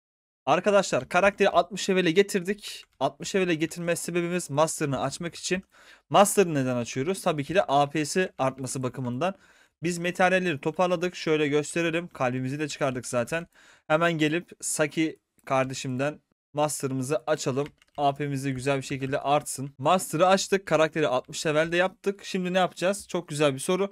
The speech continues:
Ben gidip birazcık gezeceğim. Bir orta düzeyde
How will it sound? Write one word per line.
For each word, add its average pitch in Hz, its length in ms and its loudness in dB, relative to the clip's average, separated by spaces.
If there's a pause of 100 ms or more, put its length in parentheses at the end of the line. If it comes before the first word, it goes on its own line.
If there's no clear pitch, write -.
(200)
Ben 190 200 6
gidip 185 320 -4
birazcık 160 440 2
gezeceğim. 180 480 0
Bir 190 320 0
orta 175 420 4
düzeyde 139 580 2